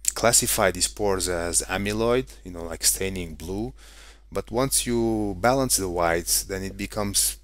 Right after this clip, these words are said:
pretty obvious that these pores are a-, amyloid and, uh, they are blue. Uh, the opposite situation, the opposite case also happens.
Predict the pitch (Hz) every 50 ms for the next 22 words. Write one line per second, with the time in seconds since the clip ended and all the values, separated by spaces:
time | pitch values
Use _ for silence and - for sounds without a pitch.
0 | - - - - - 117 117 - 147 156 160 139 117 98 - 87 82 - - -
1 | 90 - - - - - 101 - - - 90 90 87 90 85 87 90 92 92 -
2 | - - 107 110 110 98 87 82 82 85 87 85 82 76 85 90 85 76 85 80
3 | 80 80 76 76 80 87 85 85 82 82 80 78 78 76 82 - - - - -
4 | - - - - 87 90 82 - - - - - - - - - - - - -
5 | - - - - - - - - - - - - - - - - - - - -
6 | - - - - - - - - - - - - - - - - - - - -
7 | - - 110 110 107 104 107 104 104 104 101 101 104 - 139 170 - - 165 123
8 | 117 107 - - - - - - - - - - - - - - 110 104 95 -
9 | - 104 104 101 98 92 - - 92 90 90 95 107 107 110 - - 113 107 107
10 | 101 - - - - - - - 110 107 104 95 82 - - - 95 95 - -
11 | 92 80 107 117 131 - - 80 80 78 - -